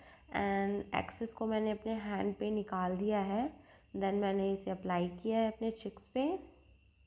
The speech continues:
ये बहुत ही प्यारा शेड है, बहुत ही प्यारा कलर देता है आपके चिक्स पे।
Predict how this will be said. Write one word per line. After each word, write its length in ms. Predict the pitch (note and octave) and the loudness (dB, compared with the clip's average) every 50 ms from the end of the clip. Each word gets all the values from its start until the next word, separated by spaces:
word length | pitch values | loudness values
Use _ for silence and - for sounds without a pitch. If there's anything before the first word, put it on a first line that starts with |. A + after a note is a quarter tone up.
| - - - - - - - - - - - - - _ - G3 | -20 -20 -20 -20 -20 -20 -20 -20 -20 -20 -20 -20 -20 _ -6 -2
ये 160 | A3 A#3 A#3 | 0 0 0
बहुत 580 | A3+ G#3 G#3 G#3 G3+ G3 G3+ G#3+ A3+ A3+ A3+ C4 | 0 -2 -2 -4 -4 -2 -2 0 0 0 0 -2
ही 80 | C4 | -2
प्यारा 400 | B3 - A3 G3+ F#3+ F#3+ F#3+ G3 | 0 0 2 2 2 2 2 0
शेड 420 | G3 G3 - - G3+ F#3 F#3+ F#3 G3 | -2 -2 -4 -2 -2 0 0 0 0
है, 240 | G3+ A3 B3 C#4+ - - - - - - - - | 0 0 0 -2 -4 -8 -16 -20 -20 -20 -12 -6
बहुत 180 | G#3+ A3 A#3 A#3 | -4 -2 0 0
ही 80 | B3+ | 0
प्यारा 480 | A#3+ - A3 G3+ F#3+ F#3 F#3 F#3+ G3 G3+ G3+ - - - - - - | 0 0 2 2 4 4 4 2 2 0 -2 -4 -10 -20 -14 -8 -4
कलर 240 | G3 F#3+ F#3+ F#3+ F#3+ | -2 0 0 0 2
देता 300 | F#3+ F#3+ F#3+ F#3+ G3 F#3+ | 0 0 -2 -2 0 0
है 140 | F#3 F#3 | 2 2
आपके 260 | F#3 F3+ F#3 - G3+ G3 | 0 0 -2 -6 -8 -6
चिक्स 300 | - - F#3+ F#3 - - | -6 -8 -10 -10 -10 -12
पे। 240 | - - A#3+ C4+ | -8 -6 -4 -4